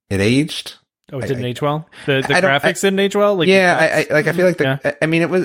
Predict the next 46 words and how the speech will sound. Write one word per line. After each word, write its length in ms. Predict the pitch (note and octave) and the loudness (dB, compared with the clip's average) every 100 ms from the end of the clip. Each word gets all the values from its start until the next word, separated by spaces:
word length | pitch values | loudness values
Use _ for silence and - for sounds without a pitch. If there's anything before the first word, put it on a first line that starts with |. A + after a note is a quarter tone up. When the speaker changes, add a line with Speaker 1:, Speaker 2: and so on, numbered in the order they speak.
| - | -2
Speaker 1:
it's 140 | D#3 | 0
okay, 300 | D3+ D3 D3 | 0 0 0
but 100 | C3 | 2
it 20 | |
was, 160 | B2 C3+ | 2 0
it 100 | - | 2
was 120 | C#3 | 2
interesting. 420 | D3+ C#3+ C3 B2 | 2 0 -2 -2
We, 360 | F2+ A#2 A2+ - _ _ _ _ - | 0 -2 -2 -6 _ _ _ _ 0
you 80 | |
know, 60 | G2+ | 0
again, 240 | F#2+ G2 | 2 0
being 200 | F#2 G#2 | 0 0
home 300 | F#2+ A2+ A2 | 0 2 2
all 100 | F#2+ | 2
the 80 | F#2 | 0
time 280 | F2+ F#2 F2 | 0 -2 0
now, 160 | F2+ F2+ | 0 -2
I've 140 | F2 | -4
had 240 | - F2+ E2+ | -2 -4 -2
the 100 | F#2 | -4
opportunity 440 | E2+ F2+ G#2 F2+ | -4 -4 -4 -2
to 80 | F2 | -2
work 220 | F#2 F2 | -4 -4
on 120 | F2 | -6
projects. 420 | - A#2 G2+ F#2+ | -2 -2 -2 -4
And, 140 | F2+ - - - - - - | -6 -8 -10 -14 -16 -20 -14
you 100 | - A#2 | -2 -2
know, 80 | |
since 200 | A2+ C#3+ | 0 -2
I 80 | C3+ | 0
have 240 | A#2 C3 A2+ | 0 0 0
a, 140 | G2+ - | -2 -2
a 80 | |
new 260 | G2+ G#2 D#3+ | -2 0 0
house, 380 | A#2+ F2 F#2+ - | 0 -2 -2 -2
it's 220 | F#2+ - _ - | -4 -6 _ -2
difficult 520 | A#2+ - - E2+ - | -2 0 0 -2 -2
to 80 | F#2+ | -2
find 460 | A2 F#2+ F2+ F#2 _ - | 0 0 -2 -8 _ -6
kind 220 | A2 F#2 | -4 -2
of 200 | E2+ - - | -4 -8 -6
projects 360 | F#2+ G2 G#2 - | -2 -2 -2 -2
to 80 | |
work 180 | E2+ F#2 | -2 0
on. 220 | A#2+ B2 | 0 0